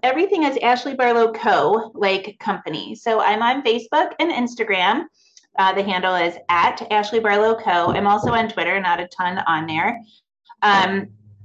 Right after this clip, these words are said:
I have a Pinterest board. I have a podcast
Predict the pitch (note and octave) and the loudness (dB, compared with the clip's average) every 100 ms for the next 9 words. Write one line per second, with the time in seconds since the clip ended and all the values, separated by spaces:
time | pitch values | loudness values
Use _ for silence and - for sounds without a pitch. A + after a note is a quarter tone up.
0 | - - G3+ A3 A#3+ A#3+ C4 B3 - G3+ | -20 -6 -4 -2 -2 -4 -4 -6 -2 0
1 | F3+ F3+ C4 - - - - A#3 C4 C4+ | 2 2 0 -4 -20 -20 -4 0 2 2
2 | - A#3 - C4 C4 D#4+ - G3+ F#3 - | 2 -2 0 4 4 2 -2 2 4 2
3 | - - | -2 -18